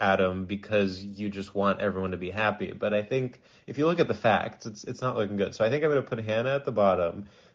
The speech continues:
just to be controversial. And then, um, I'm gonna put Shosh at number one because I think as much as she had a bad time at that party, it ultimately ended fine. And she met a really nice guy in her mind, uh, you know, and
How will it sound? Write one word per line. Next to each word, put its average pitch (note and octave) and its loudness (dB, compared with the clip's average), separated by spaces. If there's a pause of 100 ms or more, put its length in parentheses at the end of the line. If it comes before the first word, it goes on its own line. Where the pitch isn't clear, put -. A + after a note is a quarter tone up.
just G2+ -6
to G2 -8
be G#2 0
controversial. F#2 -2
And G2 -2
then, F#2+ 2 (560)
um, G2 2 (100)
I'm A#2 2
gonna C3+ 4
put D#3 2
Shosh C3+ 4 (280)
at B2 0
number B2+ 2
one A2 0 (320)
because A2+ 0
I A2 4
think A#2 -2 (240)
as A2+ 0
much A2 0
as C3+ -4
she C3+ 0
had C3 6
a A2+ 2
bad A2 4
time A#2 -2
at A2+ -4
that B2 2
party, G2+ 2
it A2+ -4
ultimately A2+ 0
ended G2+ 0
fine. G2 2
And F#2+ 0
she G#2 -4
met A2 2 (540)
a A2 2
really G#2 4
nice G2 2
guy F2+ 2
in G2 0
her F2+ -2 (160)
mind, F#2 -2 (100)
uh, F#2 -10
you G#2 -6
know, A2+ -6 (300)
and G2 -2